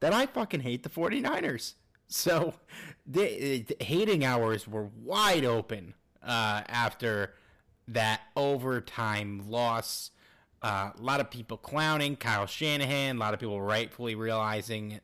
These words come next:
that Sean McVay is a better coach, and he's got the ring to prove it. Uh, <laughs> it's just,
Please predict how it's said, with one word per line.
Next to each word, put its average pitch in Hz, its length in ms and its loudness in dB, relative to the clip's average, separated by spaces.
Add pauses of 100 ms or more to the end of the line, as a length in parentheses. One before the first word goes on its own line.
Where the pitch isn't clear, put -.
that 110 420 -2 (640)
Sean 123 280 0
McVay 127 600 0
is 107 180 -8
a - 20 -10
better 107 180 -4
coach, - 580 -4 (200)
and 113 100 -6
he's 110 160 -6
got 107 220 -4
the 104 80 -12
ring 160 460 -4 (320)
to 127 60 -8
prove 139 380 -4
it. 127 240 -2 (600)
Uh, 127 160 2
<laughs> - 20 -8
it's - 340 0
just, - 380 -2